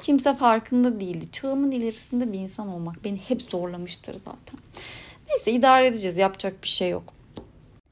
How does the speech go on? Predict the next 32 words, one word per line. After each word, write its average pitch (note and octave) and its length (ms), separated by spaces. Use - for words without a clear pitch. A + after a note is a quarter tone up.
Tabii G#3 200
ghosting G3+ 540
böyle G3 180
ilişki F#3 360
bittikten G3+ 520
sonra E3+ 320
yazmamak E3+ 600
için - 240
söylenilen F3 760
bir E3+ 80
tabir G3 560
değil. G#3 240
Daha G3 160
çok F3+ 320
böyle F3+ 160
flört F#3+ 440
sırasında E3+ 540
ya F3+ 160
da F#3 180
iki G#3+ 220
kişi - 240
arasında A#3 360
bir A3+ 60
şey A#3+ 300
var A3 260
zannedilirken F3+ 1080
bir G#3+ 100
anda G3 280
ortadan F#3+ 480
kaybolmak E3 760
için - 280
söyleniyor. E3+ 680